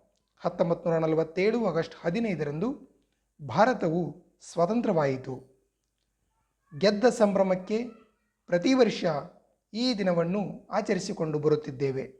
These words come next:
ಸ್ವಾತಂತ್ರ್ಯಕ್ಕೆ ಹೋರಾಡಿದ ಮಹಾತ್ಮ ಗಾಂಧಿ, ವಲ್ಲಭಭಾಯಿ ಪಟೇಲ್,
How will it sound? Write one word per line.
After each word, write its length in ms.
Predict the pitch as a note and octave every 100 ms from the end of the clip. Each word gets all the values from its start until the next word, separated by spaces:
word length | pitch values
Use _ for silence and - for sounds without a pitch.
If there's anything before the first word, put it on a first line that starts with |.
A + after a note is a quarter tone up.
| _ _ _ _ _ _ _ _ _ _ -
ಸ್ವಾತಂತ್ರ್ಯಕ್ಕೆ 760 | - F#3+ G#3+ G3+ F3+ F3 F3
ಹೋರಾಡಿದ 840 | D3 D#3+ D#3+ D3+ D3+ D3 C3+ - - _ -
ಮಹಾತ್ಮ 500 | D#3+ E3 D#3 E3+ D#3
ಗಾಂಧಿ, 720 | D3 D3+ D3+ D#3+ A#3+ C4 - _ _ _ _ -
ವಲ್ಲಭಭಾಯಿ 580 | D#3 D#3+ D3 C#3+ D#3 D3+
ಪಟೇಲ್, 440 | D#3 F3+ G3 A#3